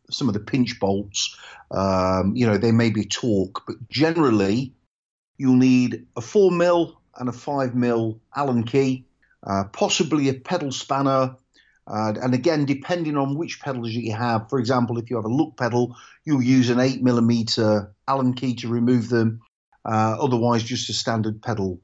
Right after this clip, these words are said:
spanner. Uh, a pump, uh, of some description that you'll need to reinflate your tyres. Although generally, I tend not to deflate my tyres. Uh, airline rules do say to do that, but I, I can't think of a scientific reason as to why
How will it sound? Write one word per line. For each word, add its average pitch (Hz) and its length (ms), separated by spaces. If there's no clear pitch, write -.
spanner. 92 480
Uh, 101 340
a 110 100
pump, 190 400
uh, 110 340
of 135 140
some 147 160
description 139 680
that 127 120
you'll 117 160
need 127 280
to 123 100
reinflate 123 540
your 98 100
tyres. 151 560
Although 143 240
generally, 139 600
I 127 160
tend 123 340
not 120 220
to 113 240
deflate 113 560
my 104 160
tyres. 92 680
Uh, 117 480
airline 131 500
rules 123 240
do 127 140
say 113 220
to 107 140
do 117 240
that, 80 240
but 107 100
I, 107 140
I 120 140
can't 117 320
think 117 280
of 104 80
a - 20
scientific 110 720
reason 107 380
as 107 220
to 117 100
why 104 380